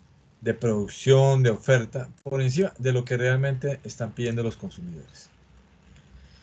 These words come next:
Pero si este es un mercado de transparencia por precios, por información, por número de empresarios,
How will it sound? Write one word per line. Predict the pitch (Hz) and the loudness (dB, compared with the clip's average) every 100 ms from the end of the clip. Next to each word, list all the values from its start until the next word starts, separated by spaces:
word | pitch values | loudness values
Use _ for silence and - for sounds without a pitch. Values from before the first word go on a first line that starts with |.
| - - - - | -20 -20 -20 -2
Pero | 123 117 113 | 4 4 4
si | - 113 | 0 -4
este | 120 175 | -2 -2
es | 160 | 0
un | 165 | 2
mercado | 160 143 156 160 160 | 0 2 2 4 2
de | 135 | 0
transparencia | 120 104 - 90 196 127 127 127 127 | -2 -8 -8 -6 -2 2 4 2 0
por | 107 98 | -4 -10
precios, | 110 113 113 104 - - | 0 2 2 0 -8 -14
por | - 110 | -6 -6
información, | 104 113 107 107 101 - 101 104 | -4 -4 -4 -4 -6 -6 -4 -4
por | 101 104 | -4 -4
número | 101 98 104 | -2 -2 -2
de | |
empresarios, | 101 107 104 - 104 104 101 104 104 - | -2 -2 -4 0 2 2 0 -2 -4 -6